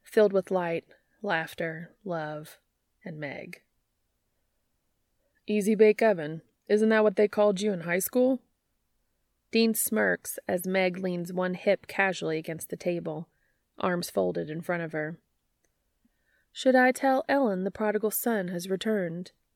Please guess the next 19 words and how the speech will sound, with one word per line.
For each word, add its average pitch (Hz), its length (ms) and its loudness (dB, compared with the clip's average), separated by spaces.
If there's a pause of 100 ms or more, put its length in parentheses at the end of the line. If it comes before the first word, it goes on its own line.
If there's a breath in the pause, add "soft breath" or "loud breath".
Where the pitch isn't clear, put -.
(640)
She - 200 -4
turns 240 380 0
to 247 100 0
fetch - 400 0
Dean's 190 320 -6
former 196 320 -4
boss 180 580 -6
and 185 140 -6
pseudo-aunt, 180 840 -2 (500)
but 202 120 -4
he 208 80 -2
stops 214 400 0
her 185 120 -2
with 180 200 -4
a - 20 -8
hand 175 400 -8
on 165 100 -8
her 165 140 -10
arm. 170 400 -8